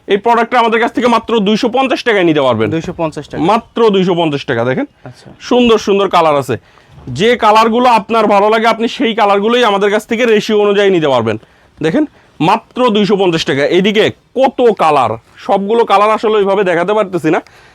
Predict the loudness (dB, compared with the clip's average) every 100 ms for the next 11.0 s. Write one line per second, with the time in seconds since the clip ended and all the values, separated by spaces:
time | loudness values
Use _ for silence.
0 | -6 -4 0 0 0 0 -4 0 0 2
1 | 2 0 0 0 2 0 0 0 2 0
2 | -4 _ -4 -2 0 0 0 -2 -2 -2
3 | 0 -2 -4 -2 0 0 0 -4 -2 -4
4 | -2 0 0 2 2 2 0 0 0 0
5 | 0 0 0 0 2 2 0 -2 -2 -2
6 | 0 -2 -4 -6 -14 -20 -6 -2 -2 -2
7 | 0 2 2 0 -2 0 0 -2 -2 -2
8 | -2 -6 -8 _ _ _ _ _ -4 -2
9 | 0 0 0 0 2 0 -2 -2 0 2
10 | 0 0 0 0 0 0 0 -4 -4 -8